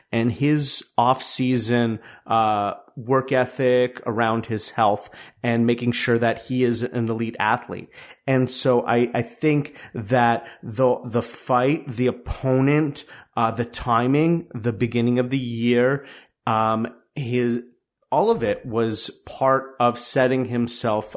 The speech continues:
up, not only, um, redemption in sort of, sort of like this moralistic way, but redemption from a competitive standpoint. He's showing that he's an elite athlete who can compete with the best, uh, fighters in the world.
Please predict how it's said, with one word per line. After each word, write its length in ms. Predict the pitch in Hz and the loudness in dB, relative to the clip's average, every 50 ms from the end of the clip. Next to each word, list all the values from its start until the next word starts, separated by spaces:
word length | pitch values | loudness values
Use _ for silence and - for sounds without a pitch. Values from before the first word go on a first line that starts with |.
| - - | -4 2
up, 300 | 120 143 143 - - - - - _ _ | 2 2 2 2 -4 -14 -20 -20 _ _
not 260 | 131 135 139 139 - | 0 2 2 2 2
only, 500 | - 151 139 139 139 139 131 127 131 - - | 2 2 4 4 4 2 2 0 -2 -2 -2
um, 320 | 117 110 107 107 107 - - | 0 0 0 -2 -4 -8 -12
redemption 960 | 120 107 110 113 107 - 127 123 123 123 120 - - 127 123 120 113 113 107 - - _ _ _ _ _ _ | -10 -6 -6 -6 -2 0 2 2 2 2 0 -2 -2 0 0 2 2 0 -4 -6 -12 _ _ _ _ _ _
in 140 | 131 120 | -4 -2
sort 320 | 117 - - 135 120 117 117 | -2 -2 0 2 2 2 2
of, 220 | 113 104 92 - - _ _ _ | 0 -4 -6 -12 -20 _ _ _
sort 360 | _ - - - - 127 117 | _ -10 -8 -4 -4 -2 -2
of 60 | 117 110 | -2 -2
like 180 | 110 110 104 | -2 -4 -4
this 240 | - 113 - - - | -6 -6 -8 -4 -2
moralistic 760 | 120 117 120 120 117 113 143 190 208 - - - - - - | 0 2 2 2 2 4 2 2 2 0 0 0 0 0 2
way, 280 | - 107 101 101 117 - - - - - - _ _ | -2 0 0 0 -2 -4 -8 -20 -20 -20 -20 _ _
but 240 | 127 123 - - | 2 2 2 2
redemption 640 | 127 131 123 127 - 143 143 139 - - - 139 131 | 2 0 2 2 2 2 2 2 0 0 0 0 0
from 220 | - - 143 139 | 2 2 4 4
a 60 | 143 | 4
competitive 640 | 139 - 143 131 123 - - 160 175 185 165 139 117 | 2 2 0 0 0 2 0 2 2 2 2 0 0
standpoint. 680 | - - - - 113 98 98 98 - - - 95 82 - - - - | 0 -4 -4 -2 -2 -2 -2 -4 -6 -6 -8 -8 -8 -10 -16 -20 -20
He's 260 | _ - 143 131 - - | _ -6 -6 -4 -4 -4
showing 460 | - - - 156 151 165 175 170 156 | -4 -2 0 2 2 2 2 2 2
that 160 | 139 123 - | 0 -2 -4
he's 300 | - - 127 127 113 110 | -4 -4 -4 -2 -2 -2
an 100 | 113 107 | -2 -2
elite 300 | 113 107 117 127 143 135 | -2 -2 -4 -6 -6 -2
athlete 400 | - 107 113 117 117 - 127 127 | 0 0 0 0 0 -2 -4 -4
who 160 | 127 - 127 120 | -4 -8 -8 -6
can 180 | - 123 120 | -2 -2 -2
compete 640 | 117 - 120 110 - - - 123 123 120 120 - - - - _ | -2 -2 -6 -6 -6 -10 -6 -4 -4 -4 -4 -6 -16 -20 -20 _
with 320 | - 113 123 120 - - - | -2 0 0 0 -2 0 0
the 80 | 123 | 0
best, 720 | 117 104 95 - - 120 120 123 123 - - - - - _ - - - _ _ _ _ - | 0 0 -6 -4 0 0 0 0 0 -4 -8 -8 -10 -14 _ -20 -20 -20 _ _ _ _ -2
uh, 200 | 110 107 104 101 | -2 -2 -2 -4
fighters 560 | - - - 123 117 120 117 123 127 104 117 | -8 -4 0 2 2 2 2 2 0 2 2
in 80 | 117 | 0
the 60 | 120 117 | 0 2
world. 380 | 117 143 180 156 113 101 - | 2 2 2 2 0 -2 -8